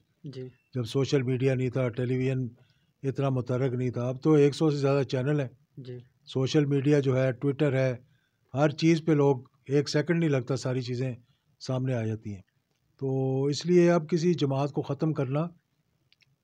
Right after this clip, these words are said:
Speaker 2: अ, अपनी नाअहली को, अ, मतलब सामने लाना है।
Speaker 1: जी।
Speaker 2: बात एक ही है, देखें, इस वक्त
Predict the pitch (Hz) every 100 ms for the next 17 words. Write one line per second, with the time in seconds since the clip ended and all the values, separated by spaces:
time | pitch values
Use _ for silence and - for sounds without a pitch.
0 | - 131 135 135 135 139 151 160 151 127
1 | 131 135 127 120 110 _ _ _ _ _
2 | _ 127 120 120 117 120 123 - 131 131
3 | 120 113 110 101 127 127 - _ _ _
4 | _ _ _ _ _ _ 107 143 180 175
5 | 175 151 139 107 - _ 107 117 135 131
6 | 92 _ _ _ _ _ _ _ 165 180
7 | 175 143 147 147